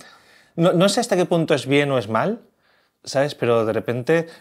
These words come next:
aunque tenía todos estos saltos de creatividad que no tenía mucha conexión porque iba saltando de tema en tema y que al final no concretaba nada,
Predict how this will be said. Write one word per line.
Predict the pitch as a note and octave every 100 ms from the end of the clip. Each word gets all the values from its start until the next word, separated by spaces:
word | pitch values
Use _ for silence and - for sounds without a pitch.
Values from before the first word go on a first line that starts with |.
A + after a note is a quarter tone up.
| -
aunque | C#3+ A#2+
tenía | G2+ B2+ B2+ D3+
todos | D#3+ D#3+ D3
estos | D3 - D#3
saltos | - D3 B2+ C3
de | C3+
creatividad | B2 C3+ C3 B2 C3+ C3+
que | - A#2
no | A#2+ B2+
tenía | C#3 C3+ B2+
mucha | C3 A#2+ B2
conexión | B2 A2 - D3
porque | A2+ A2 A2
iba | A#2+
saltando | A#2+ B2 C3 A#2+
de | A2
tema | A#2 C3 C3
en | A#2 A2+
tema | C#3 C3+ G#2+
y | F#2+
que | A2
al |
final | G2 A2+ A#2
no |
concretaba | B2 A#2+ A#2+ A#2 A2+
nada, | A#2 B2+ C#3